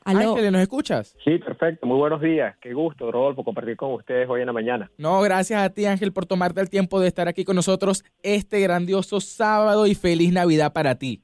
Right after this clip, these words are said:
Speaker 3: Igual, igual, igual para ti y toda la audiencia que nos escucha hoy.
Speaker 2: Ángel, cuéntame primero que nada, ¿qué es el metaverse?
Speaker 3: Bueno, mira,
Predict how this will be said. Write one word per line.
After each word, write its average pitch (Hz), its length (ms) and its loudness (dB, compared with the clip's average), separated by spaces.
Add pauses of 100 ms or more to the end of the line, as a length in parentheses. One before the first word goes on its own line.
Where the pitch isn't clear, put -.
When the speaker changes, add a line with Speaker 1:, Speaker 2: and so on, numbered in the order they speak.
Speaker 3:
Igual, 110 280 0
igual, 107 200 0
igual 101 200 -2
para 113 180 -2
ti 107 80 -4
y 104 60 -4
toda 120 120 -2
la 117 80 2
audiencia 107 320 0
que 120 80 -4
nos 104 100 -6
escucha 107 380 -8
hoy. 107 200 -4 (380)
Speaker 2:
Ángel, 202 440 -2 (380)
cuéntame 277 540 0
primero 185 400 -4
que 170 120 -8
nada, 208 340 -2 (160)
¿qué 294 320 2
es - 160 -2
el 165 120 0
metaverse? 113 680 -10 (140)
Speaker 3:
Bueno, 123 240 0
mira, 110 260 -4